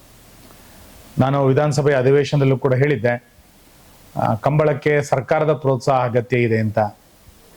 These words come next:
ಹಿಂದೆ ಯಡಿಯೂರಪ್ಪನವರು ಮುಖ್ಯಮಂತ್ರಿಗಳಾಗಿದ್ದಾಗ, ಬಸವರಾಜ ಬೊಮ್ಮಾಯಿ ಅವರು ಮುಖ್ಯಮಂತ್ರಿ ಆಗಿದ್ದಾಗ, ಆ, ನಮ್ಮ ಎರಡು ಜಿಲ್ಲೆಯ ಕಂಬಳಗಳಿಗೆ ತಲಾ ಐದು ಲಕ್ಷ ರೂಪಾಯಿ ಅನುದಾನವನ್ನ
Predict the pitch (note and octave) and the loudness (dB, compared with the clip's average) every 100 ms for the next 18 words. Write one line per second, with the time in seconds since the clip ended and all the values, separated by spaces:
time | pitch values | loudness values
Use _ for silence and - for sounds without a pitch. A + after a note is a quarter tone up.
0 | - - - - C#3+ D3+ D3+ C#3 C#3 D#3 | -20 -20 -12 -2 2 2 2 0 0 0
1 | D3 D3 C#3+ C#3+ C#3+ C3+ C3 B2 _ _ | -2 -2 0 2 2 2 0 -4 _ _
2 | _ - - - - - B2+ A#2+ D3 C#3 | _ -20 -20 -20 -14 -2 0 0 0 0
3 | C3+ B2+ B2 A#2+ A#2+ A#2+ C#3 C3 A#2 - | 0 2 0 0 0 0 0 -2 -2 -2
4 | D3 B2+ C3 C3 B2+ B2 A#2 A2 B2 A#2 | -2 0 0 2 2 0 -2 -2 -2 0
5 | A#2 A2+ A2 G#2+ G#2 B2+ C3 - _ _ | -2 -2 -2 -2 -2 -2 -4 -12 _ _
6 | _ _ - - - - - - - G1+ | _ _ -20 -20 -20 -20 -20 -20 -6 0
7 | B2 D3+ D#3 D3 E3 D#3 D#3+ D#3+ D3 C#3+ | 2 2 0 0 0 0 2 2 0 -2
8 | C3+ C#3 B2+ B2+ B2+ D#3+ D#3+ C#3 C3 D3+ | 0 0 0 0 0 0 0 0 0 0
9 | D#3 D3 C#3+ C3 B2+ B2+ B2+ B2 A2+ A2+ | -2 -2 -4 -2 -2 0 0 0 -2 -2